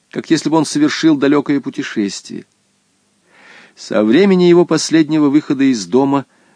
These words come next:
в городе произошли большие перемены, которые мало-помалу возвратили Мюнстеру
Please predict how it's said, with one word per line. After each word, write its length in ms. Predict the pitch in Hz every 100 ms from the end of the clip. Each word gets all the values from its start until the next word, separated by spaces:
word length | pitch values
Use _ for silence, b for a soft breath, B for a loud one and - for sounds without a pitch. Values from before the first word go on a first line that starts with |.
| _
в 140 | 104 110
городе 420 | 196 196 110 92
произошли 500 | 104 98 98 - 127
большие 400 | 123 123 185 170
перемены, 760 | - 101 98 92 92 90 113 139 _ _ _ _ _
которые 480 | - - 120 156 170
мало-помалу 760 | 147 139 160 - 160 147 156 160
возвратили 800 | 160 143 165 151 - 135 135
Мюнстеру 640 | 151 120 123 - - 147